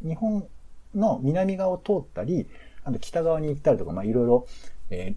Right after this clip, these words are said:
ー、先ほどのルートでね、分岐していくものがあるわけですけど、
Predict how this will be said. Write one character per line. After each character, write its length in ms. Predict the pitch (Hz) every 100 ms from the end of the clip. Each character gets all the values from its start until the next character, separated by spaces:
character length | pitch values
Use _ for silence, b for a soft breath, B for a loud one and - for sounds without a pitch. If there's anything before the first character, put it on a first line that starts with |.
| -
ー、 40 | -
先 220 | 113 101
ほ 80 | 107
ど 140 | 107
の 100 | 107
ル 120 | 101
ー 20 |
ト 120 | 92 -
で 100 | 117
ね、 60 | 104
分 200 | 107 110
岐 120 | -
し 60 |
て 80 | 113
い 20 |
く 200 | - 107 - -
も 100 | 110
の 80 | 90
が 80 | 90
あ 60 |
る 60 | 95
わ 80 | -
け 80 | 95
で 80 | -
す 100 | -
け 80 |
ど、 240 | 107 190